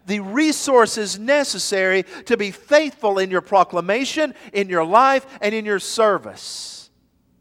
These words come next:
Now, those truths about the Trinity lead then into worship. At the end of verse five, John moves into worship to him. Now notice "to him" is really completed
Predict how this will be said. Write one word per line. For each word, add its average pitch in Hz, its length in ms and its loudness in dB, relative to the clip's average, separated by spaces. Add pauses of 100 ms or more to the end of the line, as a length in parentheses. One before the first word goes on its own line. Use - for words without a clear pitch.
(580)
Now, 151 140 -2
those 185 440 0
truths 185 520 -6
about 156 300 -2
the 147 80 -8
Trinity 151 480 -8
lead 147 280 -10
then 143 160 -8
into 131 200 -10
worship. 123 480 -8 (1000)
At 160 100 -8
the 196 140 2
end 208 100 0
of 185 120 -2
verse 185 300 -4
five, 196 460 0 (1600)
John 170 480 0
moves 202 320 -6
into 196 260 -6
worship 190 440 -2
to 175 120 -6
him. 165 520 -4 (200)
Now 180 140 -2
notice 233 440 0
"to 180 180 -2
him" 196 500 -2 (240)
is 190 220 -2
really 240 240 2
completed 190 840 -6